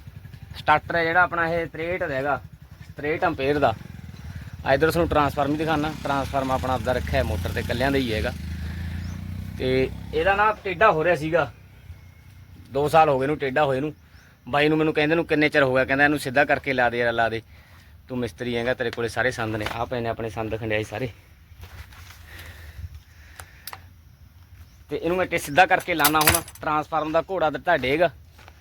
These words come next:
ਤੇ ਹੁਣ ਇੱਧਰ ਆ ਕੇ ਮੈਂ ਇਹ 'ਚ ਲਾਉਣਾ ਗਾ, ਇਹ ਸਿੱਧਾ ਕਰਕੇ। ਭਾਰੀ ਬਹੁਤ ਹੈਗਾ ਇਹ, ਘੱਟੋ ਘੱਟ ਇਹ 'ਚ ਬੱਤੀ ਕਿਲੋ ਭਾਰ ਹੈਗਾ।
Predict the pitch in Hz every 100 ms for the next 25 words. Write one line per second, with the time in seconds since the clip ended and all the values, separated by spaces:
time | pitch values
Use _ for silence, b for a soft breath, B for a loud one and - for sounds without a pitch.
0 | b b b - - 156 151 143 151 143
1 | 175 160 156 156 147 120 135 139 165 156
2 | 139 127 127 139 151 143 - - _ -
3 | - - 139 147 - 151 156 139 139 127
4 | 202 180 180 175 175 160 160 - b b
5 | b b b b - 147 165 180 180 175
6 | 180 180 180 165 170 156 160 156 170 120
7 | 113